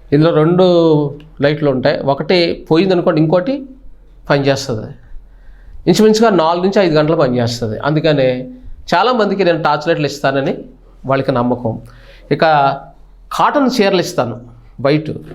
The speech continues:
ఇక రగ్గులు ఇస్తాను, మీకు ముందు చూపించాను, రగ్గులు ఇస్తాను, వైట్ శారీస్ ఇస్తాను, లైట్లు ఇస్తాను.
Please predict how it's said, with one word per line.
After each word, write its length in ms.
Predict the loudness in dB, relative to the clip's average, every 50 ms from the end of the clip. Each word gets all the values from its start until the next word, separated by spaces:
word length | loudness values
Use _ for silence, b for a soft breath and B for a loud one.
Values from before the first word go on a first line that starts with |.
| B B -2
ఇక 120 | -2 0
రగ్గులు 360 | 0 0 0 0 2 2 2
ఇస్తాను, 440 | 2 0 -2 -2 -2 -4 -4 -6 -10 -14 -18 -20 -20 -20 -20 -10 -4 -2
మీకు 160 | 0 0 2
ముందు 160 | 2 2 2
చూపించాను, 580 | 2 0 2 2 2 2 2 2 0 0 0 0
రగ్గులు 320 | -2 -2 0 0 0 0
ఇస్తాను, 500 | -2 -2 -2 -2 -2 0 -2 -4 -6 -10 B B B B B B B B
వైట్ 220 | 0 0 0 0 -2
శారీస్ 420 | -2 -2 0 0 2 0 0 -2
ఇస్తాను, 360 | -4 -6 -4 -2 -2 -2 -2 -4 -8 -14 -20 b b b b b b b b 2
లైట్లు 360 | 4 4 4 2 2 0 0
ఇస్తాను. 420 | 0 0 0 0 0 0 0 -2